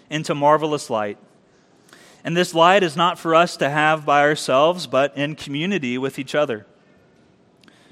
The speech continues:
So help us to love one another as you have loved us, to forgive each other as we have been forgiven,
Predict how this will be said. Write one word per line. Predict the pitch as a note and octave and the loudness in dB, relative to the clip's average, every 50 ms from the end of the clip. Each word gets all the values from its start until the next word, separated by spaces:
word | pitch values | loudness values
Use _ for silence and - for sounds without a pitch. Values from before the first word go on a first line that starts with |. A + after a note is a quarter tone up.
| _ _ _ _ _ - | _ _ _ _ _ -10
So | - - B2 | -6 -4 -2
help | C3+ D#3 E3 F3 - | 2 2 2 2 4
us | D#3+ C3+ B2+ - | 2 2 0 -2
to | - C#3 | -6 -4
love | B2+ B2+ C3+ C#3 | 0 0 0 0
one | C#3+ D3+ C#3+ | 0 -2 -4
another | C3+ C3+ B2+ C3 C3+ C3 B2 | -2 0 0 0 0 0 -2
as | A#2+ A2 B2 | -4 -4 -4
you | B2+ C3 | -4 -4
have | C3 B2 A#2+ | -4 -4 -2
loved | C3 B2+ B2+ B2 B2 | 0 -2 0 0 0
us, | B2 B2+ C3 C3 - - - - - _ _ _ _ _ _ _ _ _ - | 0 -2 -2 -4 -8 -16 -20 -20 -20 _ _ _ _ _ _ _ _ _ -20
to | - - | -16 -14
forgive | - C3+ A#2+ A#2 C3 C3+ D3+ E3 E3 D#3+ D#3 - - _ _ - | -12 -12 -8 -4 -2 2 2 2 2 0 -4 -12 -20 _ _ -8
each | D3+ E3+ - - | -8 -6 -4 0
other | D#3+ D#3 E3 F3 F3 D#3+ | 0 2 2 2 0 -2
as | B2+ A#2+ A2+ | -2 -4 -4
we | B2 C3+ C#3 | -6 -4 -2
have | C#3+ C#3+ C3+ B2 A#2 | 0 0 0 -2 -2
been | A#2+ B2+ C3+ C3+ C#3 | -4 -4 -4 -4 -6
forgiven, | C3 - C3+ A#2 A#2+ A2+ A2+ A2 A2 G2+ G2+ F#2+ | -8 -10 -10 -6 -6 -6 -6 -6 -8 -12 -14 -16